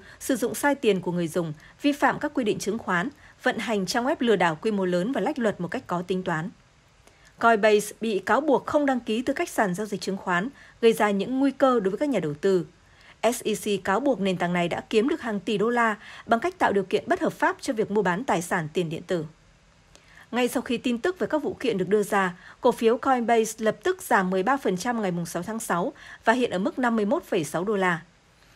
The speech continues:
Trước đó một ngày, khi Binance bị S E C kiện, cổ phiếu công ty này cũng giảm chín phần trăm. Động thái của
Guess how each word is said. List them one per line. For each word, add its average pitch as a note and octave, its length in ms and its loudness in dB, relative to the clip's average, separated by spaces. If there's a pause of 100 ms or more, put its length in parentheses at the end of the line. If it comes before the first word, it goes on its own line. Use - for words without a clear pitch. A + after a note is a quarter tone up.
Trước E4 160 -2
đó A#3+ 80 4
một C#4+ 160 2
ngày, G3 340 0 (200)
khi D#4 140 0
Binance B3+ 480 2
bị G#3 180 -4 (180)
S - 100 -8
E G#3+ 100 -4
C G3+ 320 -4
kiện, A3 180 0 (280)
cổ A#3 100 2
phiếu A3+ 220 2
công C4 160 0
ty B3 120 -4
này G3+ 180 2
cũng G3+ 200 -8
giảm G3+ 260 2
chín G#3+ 280 -4
phần G3 160 -2
trăm. F3 260 -4 (1600)
Động C4 180 2
thái B3+ 220 2
của C#4+ 120 2